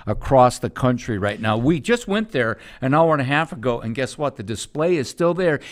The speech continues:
even though Governor Gavin Newsom of California put a post out on Twitter saying, "Look out, black, uh, blacks, browns, and Asians and women,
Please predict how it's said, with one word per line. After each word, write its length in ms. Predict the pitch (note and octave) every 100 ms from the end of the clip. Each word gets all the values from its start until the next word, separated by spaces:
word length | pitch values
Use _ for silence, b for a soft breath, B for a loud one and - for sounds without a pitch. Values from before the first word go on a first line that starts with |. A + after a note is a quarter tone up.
| B
even 340 | - G3+ A3+ A#3+
though 200 | A3 G#3
Governor 540 | D3+ F3 F3 F3+ F3+
Gavin 520 | D3 D#3 E3 F#3 G#3 F3+
Newsom 380 | F#3+ G3 D#3
of 140 | C3 -
California 840 | D#3+ E3+ F3+ - F3+ E3+ A#2+ A2+ B B B
put 160 | - D3+
a 80 | C#3
post 420 | D3+ E3 E3+ -
out 200 | C#3+ C3+
on 160 | B2
Twitter 400 | - E3 E3 B2+
saying, 420 | G#2 C#3 B2+ A#2 A2 B B
"Look 280 | A#2+ E3 E3
out, 260 | F3 E3 A2+
black, 560 | C3 C#3+ D3+ D3+ - B B
uh, 120 | - B2
blacks, 480 | A2+ D3+ C#3+ -
browns, 640 | A2+ F#2 C#3+ C#3+ D3+ D3+ C3
and 140 | C#3
Asians 520 | D3+ D#3 B2+ D3+ C#3
and 140 | D3 C3+
women, 320 | D3+ D3+